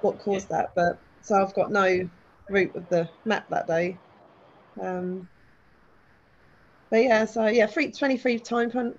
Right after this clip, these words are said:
like, minute time penalty, I think might have been a little bit harsh. I don't know, but then if I failed both obstacles, and you don't know how much running there was involved, so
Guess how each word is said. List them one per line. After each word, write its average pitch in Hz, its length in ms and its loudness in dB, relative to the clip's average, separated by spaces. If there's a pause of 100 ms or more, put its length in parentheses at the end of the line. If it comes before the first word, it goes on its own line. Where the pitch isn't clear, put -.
like, 220 160 0
minute 220 240 0
time 226 240 -2
penalty, 226 440 -2
I 226 80 -2
think 220 180 -4
might 208 100 -4
have 214 80 -4
been 208 100 -2
a 220 40 0
little 233 180 2
bit 247 120 -2
harsh. 285 500 -4 (160)
I 233 80 -2
don't 214 140 -4
know, 233 260 0 (480)
but 226 140 4
then 226 160 8
if 220 180 -2 (420)
I 220 140 4
failed 214 300 2
both 208 220 2
obstacles, - 1000 -4
and 196 100 0
you 202 60 2
don't 190 160 2
know 190 80 0
how 190 100 -2
much - 180 -4
running 185 180 0
there 180 120 0
was 175 120 -2
involved, 175 500 -2
so 175 500 -4